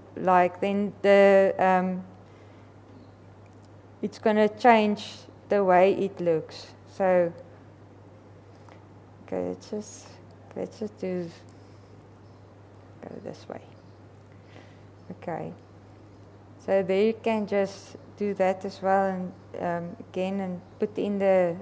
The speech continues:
and then you got your submit button. Um,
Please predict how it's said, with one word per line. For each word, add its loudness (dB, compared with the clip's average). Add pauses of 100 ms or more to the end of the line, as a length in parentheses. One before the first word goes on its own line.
(140)
and -6
then -6 (400)
you -16
got -2
your 0
submit -4 (1500)
button. 0 (1040)
Um, -2